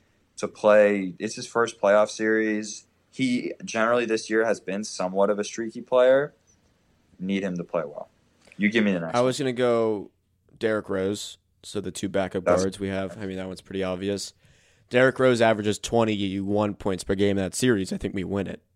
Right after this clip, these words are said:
Speaker 2: I
Speaker 1: I
Speaker 2: think
Speaker 1: agree.
Speaker 2: we, I think we just win it. But if he
Speaker 1: He outplays Trey, we win.
Speaker 2: I, yeah, I, I, I totally agree. Um, so, yeah.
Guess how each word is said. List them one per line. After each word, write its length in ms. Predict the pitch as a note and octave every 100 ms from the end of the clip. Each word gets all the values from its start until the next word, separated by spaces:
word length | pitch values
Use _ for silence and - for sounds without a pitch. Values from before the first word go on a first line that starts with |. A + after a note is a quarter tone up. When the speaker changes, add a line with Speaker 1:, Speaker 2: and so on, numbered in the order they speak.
| _ _ _ _ _ _ _ -
Speaker 2:
I 80 |
Speaker 1:
I 40 | B2+
Speaker 2:
think 160 | C#3
Speaker 1:
agree. 160 | A#2 A#2
Speaker 2:
we, 40 | F#2+
I 80 |
think 200 | A2+ A#2
we 100 | G#2
just 200 | G2+ F#2+
win 180 | F#2+ G#2
it. 120 | F2 E2+
But 120 | G2+
if 140 | G2
he 300 | A#2+ A#2+ G#2+ - -
Speaker 1:
He 100 | C#3
outplays 460 | C3+ A#2+ C#3 A2+
Trey, 300 | - G#2 F2+ -
we 80 | D#2
win. 180 | C#2+ C#2+
Speaker 2:
I, 100 | A#2+
yeah, 320 | A#2+ C3 F#2+ -
I, 80 | G#2+ - - G#2+ G#2 -
I, 60 |
I 20 |
totally 380 | G#2 A#2+ G#2 G2
agree. 400 | F#2+ G2 F#2+ - - _ -
Um, 480 | G#2 F#2 F2+ F2 F#2+ _ _ _ -
so, 220 | - A#2
yeah. 280 | A2 F#2+